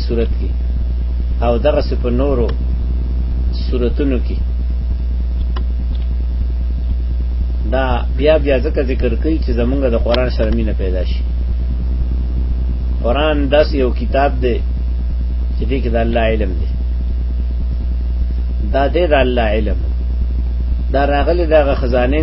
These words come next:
نه دی، د هغه مرکز نه دی چې هغه د الله علم دی.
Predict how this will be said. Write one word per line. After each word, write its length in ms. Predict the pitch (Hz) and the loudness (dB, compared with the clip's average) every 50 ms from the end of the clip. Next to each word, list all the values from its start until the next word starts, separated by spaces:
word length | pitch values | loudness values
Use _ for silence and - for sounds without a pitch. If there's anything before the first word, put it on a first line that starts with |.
| 151 | 2
نه 60 | 147 135 | 2 2
دی، 120 | 123 127 | 2 2
د 60 | 123 123 | 2 2
هغه 180 | 120 113 117 | 2 2 0
مرکز 480 | 117 117 117 117 113 120 147 151 147 143 | 0 0 0 0 0 2 2 2 2 2
نه 100 | 139 127 | 0 0
دی 100 | 120 117 | 0 0
چې 80 | 117 117 110 | 0 0 2
هغه 120 | 113 127 | 2 2
د 60 | 120 | 2
الله 280 | 123 117 117 117 117 113 113 | 2 2 2 2 2 2 2
علم 180 | 113 113 104 95 87 - | 2 2 0 0 0 -2
دی. 80 | - | -2